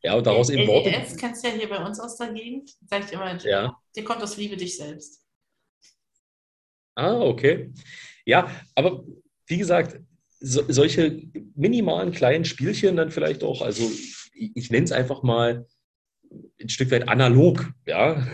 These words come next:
Speaker 1: <laughs> analoge Spiele, die, äh, dort so ein bisschen, ähm, befeuern können, ja. Und, ähm, in der Demenz, Parkinson, ähm,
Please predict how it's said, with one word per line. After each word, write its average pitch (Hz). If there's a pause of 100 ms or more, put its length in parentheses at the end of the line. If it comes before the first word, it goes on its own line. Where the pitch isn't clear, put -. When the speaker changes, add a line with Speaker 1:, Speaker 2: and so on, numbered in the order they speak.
(220)
Speaker 1:
<laughs> -
analoge 139
Spiele, 185 (560)
die, 147
äh, 131
dort 110
so -
ein 139
bisschen, 139
ähm, 113
befeuern 131
können, 85
ja. 123 (580)
Und, 92
ähm, 50 (340)
in 95
der 78 (1040)
Demenz, 104
Parkinson, 147 (760)
ähm, 107